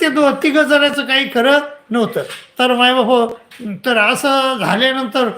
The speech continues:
अ, एवढे सैन्य, अ, पांडवाचं कमकुवत होतं, परंतु इकडं होते श्रीकृष्ण महाराज आणि तिकडं होते, तिकडं,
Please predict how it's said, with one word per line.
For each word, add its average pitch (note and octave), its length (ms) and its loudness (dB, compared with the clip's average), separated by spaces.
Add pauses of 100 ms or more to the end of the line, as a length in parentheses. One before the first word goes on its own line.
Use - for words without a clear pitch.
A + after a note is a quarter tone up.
(260)
अ, G#3+ 160 0
एवढे D4 500 4
सैन्य, C#4+ 540 2 (300)
अ, A#3 220 2
पांडवाचं C4+ 580 -2
कमकुवत F4+ 640 2
होतं, F#3+ 280 -2 (280)
परंतु D4+ 440 2 (280)
इकडं D4 340 2
होते B3 280 0
श्रीकृष्ण A3+ 480 -8
महाराज E3 300 -2 (720)
आणि A#3+ 120 -2 (100)
तिकडं D#4+ 260 2
होते, C#4+ 400 2 (580)
तिकडं, D#4+ 280 0